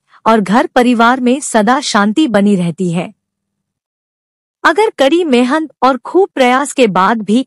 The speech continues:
आपको नौकरी में प्रमोशन नहीं मिल रहा है या फिर आय बढ़ने में कोई दिक्कत आ रही है, तो ऐसे में आप लहसुन का टोटका उस वक्त करें जब आप अकेले हो।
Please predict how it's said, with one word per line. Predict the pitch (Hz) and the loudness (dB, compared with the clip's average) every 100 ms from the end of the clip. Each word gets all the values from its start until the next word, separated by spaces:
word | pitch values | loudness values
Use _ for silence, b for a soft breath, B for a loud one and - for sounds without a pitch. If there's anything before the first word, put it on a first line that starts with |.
| - | -2
आपको | 220 262 - 285 | 0 0 -2 -2
नौकरी | 208 202 233 302 330 | 0 0 0 -2 -2
में | 262 262 | -2 -2
प्रमोशन | 220 202 240 262 311 | -2 0 0 0 -2
नहीं | 277 220 277 | -2 -2 -2
मिल | 302 233 | -2 -2
रहा | 202 175 185 | 0 -2 -2
है | 180 196 208 - | -2 -4 -6 -8
या | 226 330 - | -2 -2 -2
फिर | 320 381 - | -2 -2 0
आय | 247 294 | 0 0
बढ़ने | 208 196 202 302 | -2 0 0 0
में | 262 254 - | -2 -4 -2
कोई | 277 370 | 0 0
दिक्कत | 240 220 - 269 277 - | 2 -2 0 -2 -2 0
आ | 196 | 0
रही | 185 180 196 | 0 -2 -2
है, | 190 175 _ _ _ _ - | -2 -6 _ _ _ _ -2
तो | 320 | 0
ऐसे | 294 262 - 359 | 0 -2 0 -2
में | 320 320 - | -2 -6 0
आप | 262 339 | 0 0
लहसुन | 254 233 - 339 349 | 0 -2 -2 -6 -4
का | 269 269 | -2 -2
टोटका | - 233 247 302 311 | 2 2 2 -2 -2
उस | 302 262 208 | -2 -6 -2
वक्त | 226 - | -2 -2
करें | - 220 254 202 | -2 0 0 2
जब | 233 220 - | 0 0 -2
आप | 240 269 - | -2 -2 -6
अकेले | 196 214 190 185 | -6 -2 -2 -2
हो। | 175 185 | -4 -8